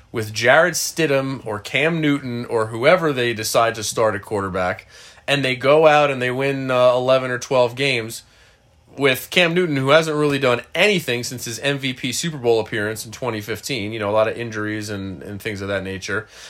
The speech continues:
If they come out and win up to eleven or twelve games, uh, then it's basically like, yeah, it's Belichick. And if Tom Brady goes down to Tampa with Mike Evans and Chris Godwin, arguably two of the top, I'm not even gonna say ten, eight,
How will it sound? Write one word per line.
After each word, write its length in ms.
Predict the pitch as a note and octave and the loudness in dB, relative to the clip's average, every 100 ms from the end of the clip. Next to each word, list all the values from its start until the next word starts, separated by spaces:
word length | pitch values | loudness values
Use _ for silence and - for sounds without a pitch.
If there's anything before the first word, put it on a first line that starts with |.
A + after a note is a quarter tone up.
| - | -10
If 140 | A2 A2 | -4 0
they 100 | F#3 | 0
come 260 | - F#3 | 2 4
out 200 | F#3 F#3 | 4 4
and 120 | D3+ | 2
win 160 | C#3+ E3 | 2 2
up 200 | D3 - | 0 -2
to 120 | D3+ | 0
eleven 460 | C3+ C3 C3+ D#3 D3 | 2 2 4 2 2
or 60 | |
twelve 320 | C#3 D3 C#3 B2+ | -2 2 2 0
games, 420 | C3 D3 F#3 - - - _ _ - | -2 -2 -4 -8 -16 -20 _ _ -4
uh, 100 | B2 | 2
then 300 | D3+ E3+ E3 | 4 2 2
it's 340 | E3+ E3 E3 | 2 0 -2
basically 420 | - F3 E3+ D#3+ | 0 0 0 -2
like, 240 | D#3+ D#3+ D3+ | 2 2 4
yeah, 160 | G#3 | 4
it's 100 | F#3+ | 4
Belichick. 540 | C#3 F#3+ F#3 - G2 F#2+ - - _ - | 6 6 6 2 -2 -2 -10 -20 _ 2
And 140 | C#3+ | 2
if 100 | C#3+ | 2
Tom 240 | E3+ F#3+ | 2 4
Brady 220 | G3+ G3+ F#3+ | 4 0 0
goes 220 | F#3+ E3+ | -2 2
down 180 | F3+ E3+ | 2 0
to 80 | E3 | -4
Tampa 520 | D#3 C#3 - D#2 D#2+ _ - | -2 -2 -2 -6 -8 _ -4
with 200 | C3+ C3+ | -2 0
Mike 360 | A#2+ C#3 G#3 G#3 | 2 4 2 4
Evans 440 | E3+ C3+ A2 A2 | 4 4 0 -6
and 180 | B2+ A#2+ | -6 -6
Chris 280 | - E3+ - | -4 -4 2
Godwin, 500 | B2+ A#2+ G2+ G2 G2 _ - | 4 4 2 -6 -8 _ 4
arguably 760 | D#3+ G3 C#3+ B2+ G#2+ A2+ A2 | 4 4 -2 -6 -4 -4 -6
two 220 | - F3 D#3+ | -6 -2 -2
of 120 | C#3 | -2
the 60 | |
top, 380 | B2+ D3 B2+ B2+ - _ _ | -2 4 4 4 -4 _ _
I'm 80 | D#3+ | 0
not 60 | G#3+ | 2
even 100 | F3+ | 2
gonna 100 | C3 | -2
say 180 | - G#2+ | -4 -6
ten, 500 | - - D#3 A2 G#2 _ _ _ - | -2 0 0 0 -10 _ _ _ -4
eight, 320 | E3+ A3 G#3+ | -2 -2 -4